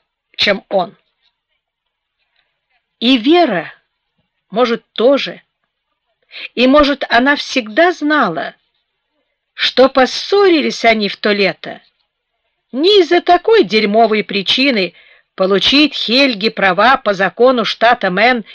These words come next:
или не получить. Это просто было удобным предлогом, чтоб сцепиться. Когда Мак Олив спросил меня, из-за чего мы с Джо поссорились,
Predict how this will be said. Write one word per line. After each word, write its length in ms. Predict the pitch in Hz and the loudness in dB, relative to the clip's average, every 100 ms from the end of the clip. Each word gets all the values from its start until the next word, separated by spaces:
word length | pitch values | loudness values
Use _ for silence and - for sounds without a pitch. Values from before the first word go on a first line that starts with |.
| - | -8
или 220 | 226 247 | -2 0
не 120 | 214 | 0
получить. 680 | 185 185 175 - 294 294 - _ _ _ _ _ _ | -2 -4 -4 -2 -4 -6 -14 _ _ _ _ _ _
Это 240 | 190 190 202 | -2 -2 -2
просто 360 | 339 392 - 302 | -2 -2 -2 -2
было 380 | 277 262 220 - _ _ _ - | 2 4 4 0 _ _ _ 0
удобным 480 | 254 370 392 311 285 | 2 4 2 0 -2
предлогом, 580 | 302 233 311 392 202 165 | -4 -2 0 0 -2 -8
чтоб 240 | - 180 | -8 -10
сцепиться. 840 | - - 196 233 196 - - - _ _ _ _ _ _ _ _ _ _ _ _ | -10 -10 -6 -6 -8 -10 -10 -10 _ _ _ _ _ _ _ _ _ _ _ _
Когда 420 | - 185 170 254 240 | -6 -4 2 2 4
Мак 360 | 240 254 - - | 2 0 -4 0
Олив 540 | 233 285 208 165 - _ | 4 4 4 -6 -14 _
спросил 580 | - - 196 - 269 262 | -20 -6 -4 -2 -2 -2
меня, 460 | 214 202 233 240 - _ _ _ _ _ - | -2 0 0 0 -4 _ _ _ _ _ -8
из-за 360 | 214 165 220 | -4 -2 -2
чего 380 | - 226 220 254 | 0 0 4 4
мы 160 | 202 180 | 2 -4
с 120 | 170 | -6
Джо 360 | 156 170 381 | -4 0 0
поссорились, 1000 | 392 262 - - 220 185 156 160 - - | 0 -2 -4 -2 0 0 -6 -12 -18 -20